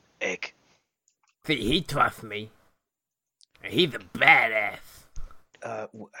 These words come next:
Speaker 1: D-
Speaker 3: well
Speaker 2: What, what have you done, Derek? You just serve fucking drinks.
Speaker 3: Yeah, well, is that,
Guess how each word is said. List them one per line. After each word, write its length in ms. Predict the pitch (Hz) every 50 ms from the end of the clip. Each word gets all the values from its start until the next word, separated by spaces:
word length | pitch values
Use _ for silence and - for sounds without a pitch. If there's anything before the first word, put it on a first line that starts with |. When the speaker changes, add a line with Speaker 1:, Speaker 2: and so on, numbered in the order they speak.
| -
Speaker 1:
D- 120 | - 135 117 - - -
Speaker 3:
well 140 | 120 - 196
Speaker 2:
What, 260 | 214 - - - -
what 200 | 208 226 208 185
have 140 | 156 147 160
you 180 | 170 190 190
done, 320 | 147 131 127 127 127 120 110
Derek? 420 | 98 127 120 120 120 127 123 -
You 120 | 165 214 175
just 320 | 120 135 131 - - -
serve 260 | - 165 127 120 -
fucking 580 | - - - 175 139 - - - 127 120 113 98
drinks. 680 | - - - 90 92 90 - - - - - - - - - _ _ - - - _ _ _ _ -
Speaker 3:
Yeah, 60 | - - - - - - 92 92 85 71 - 73 69 - - 76
well, 160 | 85 92 78 69 - - - - - - - - - - _ _ _ _ _ _ -
is 80 | 104 -
that, 240 | 98 98 - -